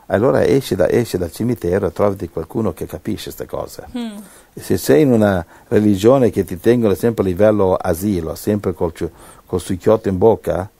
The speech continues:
Speaker 1: va bene, con, con la bottiglia del bebè a bere il latte, esci dall'asilo, trovati una chiesa dei fratelli che credono nella Bibbia,
Speaker 2: Sì.
Speaker 1: non solo credono nella, nelle religioni,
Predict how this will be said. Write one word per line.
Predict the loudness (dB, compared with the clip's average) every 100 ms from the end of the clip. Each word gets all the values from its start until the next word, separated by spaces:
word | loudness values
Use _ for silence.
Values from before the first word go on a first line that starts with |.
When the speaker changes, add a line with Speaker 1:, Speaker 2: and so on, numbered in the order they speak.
| _ -20 -20 -20 _
Speaker 1:
va | -2
bene, | 0 0
con, | -2 -4
con | -2 0
la |
bottiglia | 0 -2 -2 0 2
del | 2 -2
bebè | 0 4 4
a | 2
bere | 0 0
il | 2
latte, | 0 0 -4 -6 -6 -16 -20 _
esci | 4 6 6 2 0
dall'asilo, | 0 0 -4 -6 -4 -6
trovati | -2 0 2 0 -2
una | -2 -2
chiesa | -2 0 2 0 -2 -6
dei | -6
fratelli | -2 -2 4 4 4 0 -2 -4 -18 -20 -16
che | -8 -6
credono | 4 6 6 4 0
nella | -2 -2
Bibbia, | -2 -4 -6 -10 -10
Speaker 2:
Sì. | -14 -4
Speaker 1:
non | 0 0
solo | 0 -2 -2
credono | 0 0 0 -2
nella, | -4 -6 -6 -8
nelle | -8 -6 -4 -2
religioni, | -2 -6 -6 -8 -8